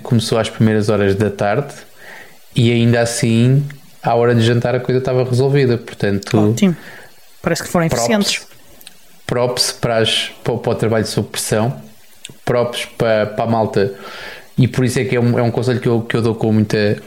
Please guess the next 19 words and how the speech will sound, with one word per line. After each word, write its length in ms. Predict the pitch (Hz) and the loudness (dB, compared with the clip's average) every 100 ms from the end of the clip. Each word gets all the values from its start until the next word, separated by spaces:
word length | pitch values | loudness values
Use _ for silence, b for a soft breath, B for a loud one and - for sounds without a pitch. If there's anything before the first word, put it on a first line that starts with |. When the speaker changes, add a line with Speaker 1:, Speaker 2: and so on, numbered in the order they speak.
| - - - - | -18 -20 -12 -4
Speaker 1:
com 120 | 113 | 0
muita 300 | 113 107 110 | 0 0 0
regularidade: 760 | 107 107 113 107 104 104 117 | 0 2 2 4 4 2 2
é 280 | 104 123 B B B - | 2 0 B B B 0
não 160 | 120 131 | 2 4
Speaker 2:
Não 60 | |
Speaker 1:
se 100 | 165 165 | 2 2
Speaker 2:
odeiem 160 | 160 | 2
Speaker 1:
apagam 120 | 120 117 | 2 2
Speaker 2:
casa. 140 | 113 | 2
Speaker 1:
números 140 | 110 | 0
de 60 | - | -2
telefone, 480 | 104 - 104 104 127 - - - | -6 -2 -2 0 -2 -6 -20 0
não 360 | 117 113 123 127 | 2 2 2 -2
se 180 | - 107 | -2 -4
apagam 400 | 101 104 104 104 | 0 0 2 2
números 280 | 104 101 - | 2 2 0
de 40 | |
telefone. 420 | 101 - 101 104 | -4 -2 -2 -2